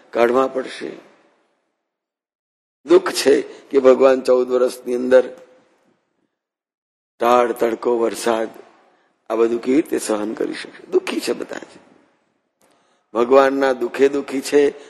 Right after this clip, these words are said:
ભગવાનના વિયોગે પણ દુઃખી છે. અને અયોધ્યામાં ભલે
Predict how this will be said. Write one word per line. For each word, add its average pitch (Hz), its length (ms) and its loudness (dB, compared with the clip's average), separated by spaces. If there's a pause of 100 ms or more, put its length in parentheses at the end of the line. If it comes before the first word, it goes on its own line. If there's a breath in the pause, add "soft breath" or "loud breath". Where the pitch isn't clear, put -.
ભગવાનના 127 580 2
વિયોગે 131 460 2
પણ 147 220 -4
દુઃખી 143 340 -6
છે. - 300 -6 (520 soft breath)
અને 160 160 4
અયોધ્યામાં 156 720 4
ભલે 156 380 2